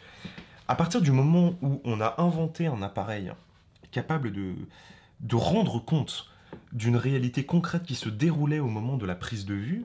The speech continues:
le, voilà, les expériences du cinématographe, des Frères Lumière, avec les sorties de l'usine, et cetera. Dès le départ, dans, dans le fondement même de son histoire, dans le fondement de sa création, le cinéma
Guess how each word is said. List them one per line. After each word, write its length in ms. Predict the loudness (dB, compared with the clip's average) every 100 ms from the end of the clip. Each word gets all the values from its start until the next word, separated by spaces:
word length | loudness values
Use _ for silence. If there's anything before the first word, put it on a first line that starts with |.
| -8
le, 160 | -12 -14 -20 -20 -10
voilà, 160 | -4 -4
les 220 | -4 -8
expériences 480 | -6 -2 0 -2 -4
du 100 | -4
cinématographe, 880 | -2 -2 0 -2 -2 0 -2 -4
des 240 | -4 -2 -2
Frères 240 | -2 -4
Lumière, 320 | -4 -2 -2
avec 180 | -2 -4
les 80 | -6
sorties 460 | -4 -4 -6 -6 -4
de 100 | -4
l'usine, 520 | -4 -4 -2 0 -2
et 80 | -6
cetera. 400 | -8 -8 -8 -8 -12 -20 -20 -20 -20 -20 -20 -20 -20 -20 -20 -20 -6
Dès 220 | 0 4 4
le 80 |
départ, 600 | 6 4 4 4 2 0 -4
dans, 480 | 0 2 2 -2 -6 -12 -20 -16 -16 -16 -6
dans 200 | 2 4
le 80 | 4
fondement 480 | 2 2 4 6 6
même 200 | 4 2
de 80 | 0
son 220 | -4 -4
histoire, 320 | -2 0 0
dans 80 | 0
le 60 |
fondement 260 | -2 -4 -2
de 60 | -4
sa 120 | -6
création, 580 | -6 -6 -6 -4 -6 -6 -14 -20 -20 -20 -4
le 100 | -2
cinéma 680 | 0 2 4 4 2 -2